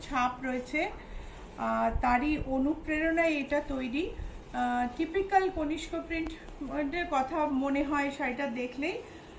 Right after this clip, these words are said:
আহ, কিন্তু blouse পিসটা আমাদের মতন করে বানানো। এই হচ্ছে blouse piece। আর শাড়িটার price হলো, আহ, ফাইভ এইট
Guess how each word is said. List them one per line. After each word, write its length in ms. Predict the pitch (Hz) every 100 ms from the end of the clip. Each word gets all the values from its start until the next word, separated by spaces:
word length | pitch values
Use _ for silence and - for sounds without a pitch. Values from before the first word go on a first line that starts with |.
| - -
আহ, 220 | 247 254
কিন্তু 200 | 320 320
blouse 340 | 262 311 320 - 370
পিসটা 600 | 370 - 392 381 381 - - - - - -
আমাদের 400 | 262 262 277 294
মতন 360 | 277 277 302 285
করে 180 | 302 302
বানানো। 440 | 269 262 277 427 - - - - 240
এই 160 | 247
হচ্ছে 320 | 240 240 277
blouse 360 | 233 247 247 269 -
piece। 260 | 349 392 453 - - - - - - - -
আর 160 | 196 208
শাড়িটার 540 | - 233 247 254 247 -
price 520 | 262 254 277 330 -
হলো, 440 | 302 262 269 494 - - - - -
আহ, 340 | 220 226 -
ফাইভ 580 | 277 269 330 392 - 240
এইট 440 | 254 262 415 -